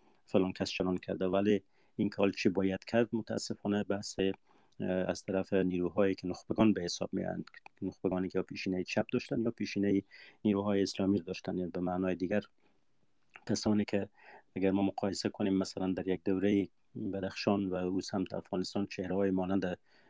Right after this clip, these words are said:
مرحوم طاهر بدخشی رو داشته، م-، مولانا باحث و امثال اینها، یا از نیروهای، اه، اسلامگرا مثلاً در، م، حد استاد ربانی و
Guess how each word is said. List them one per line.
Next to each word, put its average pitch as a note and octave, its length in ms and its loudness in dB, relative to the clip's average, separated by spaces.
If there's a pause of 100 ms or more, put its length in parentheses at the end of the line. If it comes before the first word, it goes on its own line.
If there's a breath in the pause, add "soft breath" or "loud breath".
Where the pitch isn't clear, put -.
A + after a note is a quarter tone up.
(120)
مرحوم F2+ 460 0
طاهر F2+ 360 -2
بدخشی F2+ 460 -2
رو G2+ 120 0
داشته، F#2 500 -2 (220)
م-، G2 100 -6 (300)
مولانا F2+ 680 -4
باحث F#2 640 -2
و - 220 -4 (560 loud breath)
امثال G2 380 2
اینها، F2 360 -4 (420 loud breath)
یا G#2+ 220 6
از F#2 220 0
نیروهای، F#2+ 600 4
اه، - 480 -10
اسلامگرا F2+ 760 -2
مثلاً F2+ 340 -2
در، F2 200 0 (240)
م، F#2 400 -6 (180)
حد F#2+ 240 -6
استاد F2+ 320 -4
ربانی F#2 420 0
و F2+ 180 -2